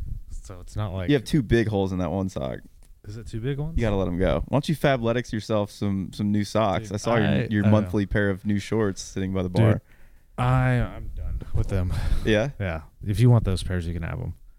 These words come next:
Speaker 2: So monthly subscriptions on the hot seat?
Speaker 1: No, I'm canceling my thing.
Speaker 2: You still getting the toothbrush and the toothpaste monthly?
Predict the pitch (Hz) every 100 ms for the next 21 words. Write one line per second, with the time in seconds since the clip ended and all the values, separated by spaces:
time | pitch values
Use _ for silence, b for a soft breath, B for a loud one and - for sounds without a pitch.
0 | - - 117 113 117 123 - 110 - 113
1 | 123 117 110 110 110 - 143 143 - -
2 | 107 92 87 - 98 85 - 80 82 73
3 | 78 - 71 73 - - - 113 107 101
4 | 98 107 - 110 110 107 104 110 110 -
5 | 113 117 113 113 120